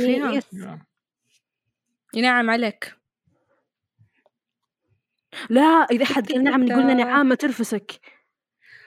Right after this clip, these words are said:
Speaker 2: كمان.
Speaker 3: <laughs> يا صح، صح، يا، يس، يس، يس. عشان
Speaker 1: بس هذا
Speaker 3: كذا.
Speaker 1: إذا قلت لأحد كبير، بس لو أقولها خواتي عادي، يعني صديقاتي عادي.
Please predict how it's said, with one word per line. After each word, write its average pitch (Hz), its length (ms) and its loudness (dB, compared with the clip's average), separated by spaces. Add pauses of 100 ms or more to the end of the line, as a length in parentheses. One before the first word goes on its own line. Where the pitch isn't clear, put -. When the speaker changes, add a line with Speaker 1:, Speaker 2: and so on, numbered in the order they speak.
Speaker 2:
كمان. 480 720 4
Speaker 3:
<laughs> 214 80 6
يا 220 220 6
صح، 202 200 4
صح، 196 240 0
يا، 180 280 4 (100)
يس، 180 220 2
يس، - 320 2
يس. - 260 2 (440)
عشان 151 160 -6
Speaker 1:
بس - 140 2
هذا 349 80 6
Speaker 3:
كذا. 453 100 4
Speaker 1:
إذا 277 60 -2
قلت - 160 -2
لأحد 277 240 -2 (120)
كبير، 233 300 -2
بس 190 140 -6
لو 202 60 0
أقولها 240 160 0
خواتي 220 360 -6
عادي، 185 340 -12
يعني 160 300 -20 (400)
صديقاتي 185 500 -10
عادي. 214 340 -12